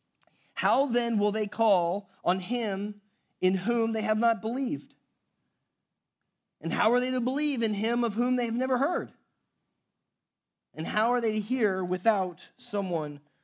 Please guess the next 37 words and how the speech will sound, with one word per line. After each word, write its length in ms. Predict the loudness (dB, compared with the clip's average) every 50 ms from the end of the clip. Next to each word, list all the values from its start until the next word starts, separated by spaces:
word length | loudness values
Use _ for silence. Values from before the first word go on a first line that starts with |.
| _ _ _
preaching?" 500 | -6 -4 -4 -4 -4 -8 -14 -16 -18 -20 _ _ _ _ _ _ _ _ _ _ _ _ _ _ _ _ _ _ _ _ _ _ _ _ _ _ _ _ _ _ _ _ _ _ _ _ _ _ -10
There 80 | -6
you 60 | -2 0
go. 120 | 2 2
There's, 240 | 2 0 -2 -2 -2
there's 260 | -2 0 0 0 -2
the 100 | -4 -8
steps. 540 | -6 -2 0 0 0 0 -4 -12 -20 -20 -20 _ _ _ _ _ _ _ _ _ _ _ _ _ _ _ _ _ _ _ _
Preach, 300 | -2 -2 -2 -2 -2 -4
hear, 200 | -2 0 0 0
believe, 560 | 0 0 0 0 0 0 0 -2 -4 -6 -10 -18 _ _ _ _ _ _ _
call 200 | -2 0 0 2
on 60 | 2 0
the 60 | 0
Lord. 280 | 0 0 -2 -2 -6 -10 _ _ _ _ _
That's 160 | -12 -8 -4 -2
what 120 | 0 0
happens. 340 | 0 -2 -4 -10 -16 -20 -20 _ _ _ _ _ _ _ _ _ _ _ _ _ _ _ _ _ _ _ _ _ _ _ -14 -10
If 80 | -6
you've 140 | -2 0 2
got 160 | 2 2 2
a 40 | 0
family 320 | 0 0 0 0 0 0
member, 300 | 0 0 0 0 0 0
a 60 | -2 -2
friend, 340 | -2 -2 0 0 0 0
a 40 | 0
neighbor, 280 | 2 2 2 4 4 4
or 100 | 4 4
whatever, 440 | 4 4 4 4 2 0 0 0 -2
and 80 | 0
you're 80 | 2 2
like, 260 | 4 2 2 0 -4 -8 _ _ _ _ _ _ _ -18
or 160 | -16 -10 -4 0
a 140 | 0 0 0
kid 360 | 0 0 4 6 6 6 6
or 300 | 4 2 0 0 -2